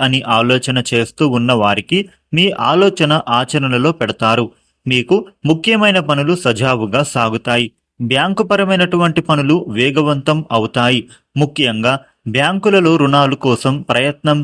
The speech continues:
చేస్తూ ఉన్న వారికి మీ రుణ ప్రయత్నం అయితే ఫలిస్తుంది. ఇక ప్రభుత్వపరమైన సబ్సిడీలు మీకు పొందుతారు, లేదా మీకు ప్రభుత్వపరమైన పర్మిషన్స్ కోసం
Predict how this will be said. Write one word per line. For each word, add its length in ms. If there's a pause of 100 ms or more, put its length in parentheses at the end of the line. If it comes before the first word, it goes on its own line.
(100)
చేస్తూ 420
ఉన్న 220
వారికి 480 (340)
మీ 160
రుణ 200
ప్రయత్నం 640 (140)
అయితే 380
ఫలిస్తుంది. 720 (380)
ఇక 160 (180)
ప్రభుత్వపరమైన 880
సబ్సిడీలు 640 (260)
మీకు 280 (140)
పొందుతారు, 580 (360)
లేదా 300 (360)
మీకు 200
ప్రభుత్వపరమైన 920
పర్మిషన్స్ 680
కోసం 320